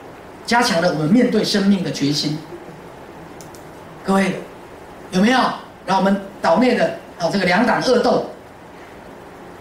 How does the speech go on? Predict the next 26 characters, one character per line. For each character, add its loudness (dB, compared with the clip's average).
也 -2
淬 2
炼 4
出 0
民 0
众 2
的 0
这 -6
个 -2
鉴 2
赏 -2
力， -2
鉴 2
赏 0
力， -2
啊， 0
也 -4
让 4
大 4
家 4
的 4
情 0
绪 2
有 4
出 -2
口。 -4